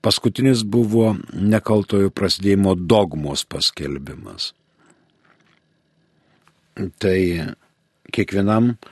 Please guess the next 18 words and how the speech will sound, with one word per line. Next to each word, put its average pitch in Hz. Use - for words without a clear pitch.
katalikui 104
privalu 87
tikėti 82
šitą -
dogmą. 78
O 85
popiežius 85
nei 95
Paulius 78
šeštasis, 143
nei 92
Jonas 82
Paulius 76
pirmasis, 120
nei 90
Jonas 80
Paulius 76
antrasis, 117